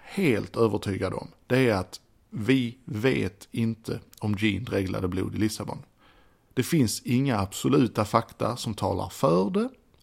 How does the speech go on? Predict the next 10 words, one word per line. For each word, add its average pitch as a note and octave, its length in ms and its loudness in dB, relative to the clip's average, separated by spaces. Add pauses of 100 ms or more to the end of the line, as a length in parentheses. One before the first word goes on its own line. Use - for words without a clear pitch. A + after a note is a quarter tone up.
(120)
eller B2 360 2
emot A2 440 2
det. - 160 -4 (1080)
Däremot F3+ 420 4
finns C#3+ 240 4
det A2+ 100 -4
fakta, - 680 -2 (120)
alltså C3 460 2
riktiga B2 400 2
fakta, - 460 -2